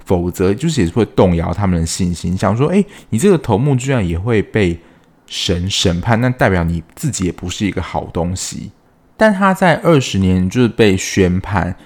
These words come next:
但他就是，你要说依据他原本教育的设定，他有犯什么罪或是什么罪大恶极的事情吗？其实并没有太多的解释，这也是其中一个谜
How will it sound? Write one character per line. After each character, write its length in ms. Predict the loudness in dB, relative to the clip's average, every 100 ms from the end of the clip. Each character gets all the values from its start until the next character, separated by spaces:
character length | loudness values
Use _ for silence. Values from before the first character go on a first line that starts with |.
| _
但 140 | -2 0
他 260 | 4 4 2
就 140 | 0
是， 320 | 0 2 2 2
你 100 | 4
要 160 | 4
说 240 | 4 2 2
依 160 | 0
据 160 | 0 0
他 220 | 0 2
原 260 | 2 0 0
本 220 | 0 2
教 260 | 4 4
育 20 | 2
的 120 | -2
设 240 | -2 -2
定， 120 | -2
他 140 | -2 0
有 120 | 0
犯 240 | 2 0
什 140 | 0 -2
么 140 | -4
罪 320 | -6 -4 -2
或 160 | 0 -2
是 80 | -2
什 100 | -4
么 100 | -4
罪 180 | -2 0
大 160 | 0 -2
恶 120 | -2 -4
极 180 | -6
的 100 | -8
事 220 | -6 -4 -4
情 200 | -4 -2
吗？ 180 | -2 -2 -8 -20 _
其 200 | -2 2
实 200 | 2 2 -2 _ _
并 180 | 4 6
没 200 | 4 2
有 120 | 2
太 280 | -2 0 0
多 240 | 0 0 -2
的 80 |
解 140 | -4 -10
释， 260 | -8 -8 -4
这 120 | 0
也 80 | 0
是 160 | 0
其 380 | -4 -6 -4 -2
中 200 | 0 0
一 40 | 0
个 160 | -2
谜 260 | -2 -4